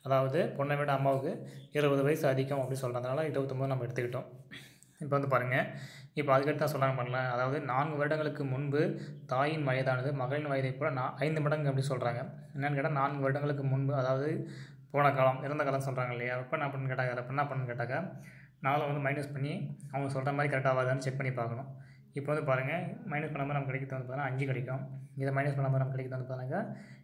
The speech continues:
இருபத்தி அஞ்சு கிடைக்கும். இதை நம்ம சுருக்குனாக்கா ஒண்ணு இஸ்டு அஞ்சு கரெக்டா வருது. அதாவது, அஹ், தாயின் வயதானது மகளின் வயதை போல, மகளின் வயதை போல ஐந்து மடங்கு கரெக்டா இருக்கு. அப்ப நம்ம எடுத்துக்கிட்டு போட்டோம் இல்லையா? அதாவது ஒன்பது ஏ இருக்கு இல்லையா?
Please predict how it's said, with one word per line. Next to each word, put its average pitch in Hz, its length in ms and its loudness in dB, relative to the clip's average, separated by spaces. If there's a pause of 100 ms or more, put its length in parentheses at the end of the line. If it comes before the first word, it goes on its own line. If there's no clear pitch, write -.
இருபத்தி 143 320 0
அஞ்சு 131 260 2
கிடைக்கும். 127 360 -4 (200)
இதை 147 160 -4
நம்ம 143 180 0
சுருக்குனாக்கா 156 540 2 (840)
ஒண்ணு 151 280 -2
இஸ்டு 160 200 0
அஞ்சு 139 240 0
கரெக்டா 135 300 2
வருது. 127 280 -2
அதாவது, 135 400 2 (720)
அஹ், 131 240 -2
தாயின் 143 280 2
வயதானது 135 360 2
மகளின் 139 340 -2
வயதை 135 240 2
போல, 143 320 2
மகளின் 139 300 2
வயதை 139 260 2
போல 139 160 2 (320)
ஐந்து 139 260 -2
மடங்கு 143 320 0 (340)
கரெக்டா 131 240 0
இருக்கு. 123 220 -2 (540)
அப்ப 156 200 2 (540)
நம்ம 147 200 -2
எடுத்துக்கிட்டு 143 320 2
போட்டோம் 131 160 2
இல்லையா? 127 220 0
அதாவது 135 320 0
ஒன்பது 139 340 0 (480)
ஏ 135 140 2
இருக்கு 143 240 2
இல்லையா? 123 240 -2